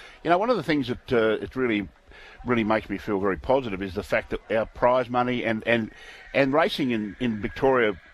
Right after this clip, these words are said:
in particular, i-, i-, it's, it's very much part of, in, ingrown in the people. They love it. And, uh, we're finding that, uh, that while it is a, it is a bit tighter than it has been, um,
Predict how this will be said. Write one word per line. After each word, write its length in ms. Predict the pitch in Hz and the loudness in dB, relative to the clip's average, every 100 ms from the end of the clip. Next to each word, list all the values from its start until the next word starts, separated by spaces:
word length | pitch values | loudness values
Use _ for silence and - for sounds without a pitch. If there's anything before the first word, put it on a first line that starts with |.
| - | -6
in 140 | 110 | -6
particular, 640 | 104 - 123 - 147 233 - - - - - - - | -6 -6 -8 -2 0 0 -4 -18 -20 -20 -20 -20 -6
i-, 40 | 107 - | -6 -2
i-, 160 | 123 - | -2 0
it's, 260 | 135 - - - | -4 -6 -18 -6
it's 280 | 139 - - - | -6 -6 -14 -8
very 260 | 131 175 151 | 0 2 2
much 240 | 123 - | 0 -2
part 240 | - 120 113 | 2 2 2
of, 120 | 104 | -2
in, 200 | 110 104 - - - | -6 -6 -8 -8 -4
ingrown 520 | 113 104 110 120 120 | -4 4 4 4 0
in 80 | 107 | -2
the 80 | |
people. 340 | - 117 120 143 | -2 -2 -2 0
They 120 | 107 | 2
love 220 | 104 - | 4 2
it. 80 | 170 - - - - - | 0 -12 -20 -20 -20 -8
And, 400 | - 120 117 107 | 0 2 2 2
uh, 180 | 120 120 | 2 2
we're 160 | - 165 | 2 0
finding 520 | - 135 113 104 104 | 0 0 2 2 0
that, 300 | 101 - - | -2 -4 0
uh, 340 | 107 101 98 90 - - - - _ | 2 4 4 0 -6 -20 -20 -20 _
that 140 | 113 - - - | -6 -6 -12 -2
while 240 | 135 127 120 | 2 2 2
it 100 | 139 | 0
is 200 | 139 123 | 0 -2
a, 100 | 110 - | -10 -8
it 140 | 113 - | -8 0
is 180 | 147 139 | 0 2
a 40 | |
bit 320 | 107 101 135 - | -4 -6 -8 -6
tighter 400 | - 127 127 139 | 0 2 4 2
than 120 | 131 117 | -2 -2
it 100 | 110 | 0
has 160 | 127 | 0
been, 340 | 120 139 247 - - - - - - | 2 0 0 -8 -20 -20 -20 -20 -2
um, 460 | 117 117 117 117 | 2 2 0 -4